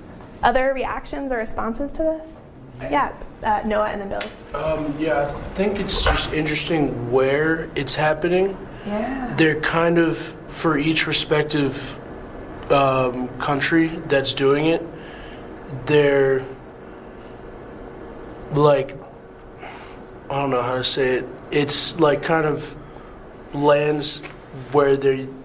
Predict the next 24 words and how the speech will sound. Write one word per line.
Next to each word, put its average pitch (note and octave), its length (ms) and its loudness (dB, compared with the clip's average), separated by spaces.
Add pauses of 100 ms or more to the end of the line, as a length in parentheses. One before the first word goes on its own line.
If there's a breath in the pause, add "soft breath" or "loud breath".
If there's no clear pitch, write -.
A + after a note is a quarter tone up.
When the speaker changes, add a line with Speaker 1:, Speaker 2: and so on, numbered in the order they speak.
(580)
Speaker 2:
don't D3 200 6
necessarily C#3 420 2
care C3 300 2
about C3 220 2
the - 80 -12
people C#3 380 2
as D3 180 2
much. D#3+ 360 -2 (460 loud breath)
So C#3 260 4
for C#3 480 2 (420 loud breath)
France, D3 640 0
it C#3 100 2
was C3+ 320 2
in C3+ 140 0
the C3+ 80 -2
Sahara, C3+ 640 0
so C3 260 -2
it - 20 0
was B2 140 -2
kinda C3+ 260 -2
outside C3 720 0
part C3+ 260 0
of B2 120 -8
their, B2+ 400 0